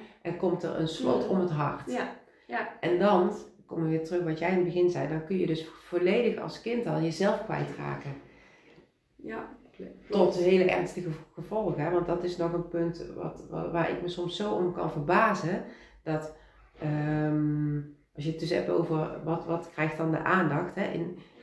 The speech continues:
Speaker 1: ehm, suïcide is doodsoorzaak nummer één onder jongeren.
Speaker 2: Ja.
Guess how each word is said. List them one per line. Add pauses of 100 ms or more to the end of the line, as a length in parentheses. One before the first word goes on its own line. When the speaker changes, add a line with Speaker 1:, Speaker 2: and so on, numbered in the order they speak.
(180)
Speaker 1:
ehm, (1160)
suïcide (200)
is (200)
doodsoorzaak
nummer
één
onder
jongeren. (120)
Speaker 2:
Ja.